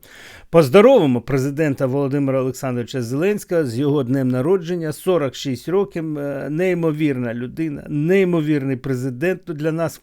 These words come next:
перший такий президент, перший такий керівник держави. І те, що він звалив на себе, те, що він взяв на себе, те, що він зараз переживає, і те, що він робить, ну, давайте просто кожен уявіть.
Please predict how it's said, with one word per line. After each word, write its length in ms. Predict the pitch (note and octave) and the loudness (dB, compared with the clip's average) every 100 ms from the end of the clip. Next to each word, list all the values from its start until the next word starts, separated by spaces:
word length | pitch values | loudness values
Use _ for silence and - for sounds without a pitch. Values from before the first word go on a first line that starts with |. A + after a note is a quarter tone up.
| - | 4
перший 420 | F#3 F3+ - E3 | 6 6 2 -8
такий 300 | E3 D#3 D#3+ | -8 -8 -8
президент, 680 | D3 D3+ D3+ D3+ D#3+ D#3 - - - - - | -6 -6 -6 -4 -4 -4 -8 -18 -20 -20 -6
перший 380 | - F#3+ F#3 F3+ | 4 6 4 -2
такий 280 | D#3+ E3+ E3 | -4 -4 -4
керівник 480 | - D#3 D#3 D#3 C#3+ | -2 -2 0 -2 -2
держави. 800 | C3 C#3 C#3+ D#3 C#3 C#3 C#3+ D3 | -4 -4 0 0 0 -2 -4 -8
І 40 | D#3 | -10
те, 280 | - G3 | 2 4
що 200 | - - | 4 0
він 180 | F3 E3+ | 0 0
звалив 540 | C3 A#2+ D#3 F3 F3 D3+ | -2 0 2 4 4 2
на 120 | D3 | -4
себе, 380 | - F#3 D#3+ C3+ | -2 -4 -4 -8
те, 260 | - F3+ | -2 -2
що 180 | - E3 | 0 -2
він 140 | E3 | 0
взяв 360 | D#3+ B2+ F#3 F3+ | 0 0 0 0
на 140 | C#3+ | -2
себе, 360 | B2+ - B2+ A#2+ | -6 -4 -4 -4
те, 240 | B2 F3+ | -2 0
що 240 | F3+ - F3 | 0 0 0
він 200 | F3 D#3 | 0 -2
зараз 460 | C3 F3 E3+ D3+ | 0 4 4 2
переживає, 720 | - D#3+ D#3 C#3 E3 F#3 D#3+ - | -4 -2 -2 -2 0 0 0 -2
і 80 | G3+ | -8
те, 280 | D3+ G3+ F3+ | 0 4 4
що 220 | - E3+ | 0 -6
він 200 | E3 D#3+ | -4 -2
робить, 420 | F3+ A3 E3+ C3+ | 2 2 2 -4
ну, 100 | D#3+ | -6
давайте 320 | D#3+ F3+ F#3+ E3 | -2 0 0 -2
просто 380 | G3+ F#3+ - - _ | -4 -4 -6 -16 _
кожен 360 | D4 B3+ G#3 E3+ | -2 0 0 -2
уявіть. 460 | D#3+ C3+ A#2 - | -2 -2 -4 -6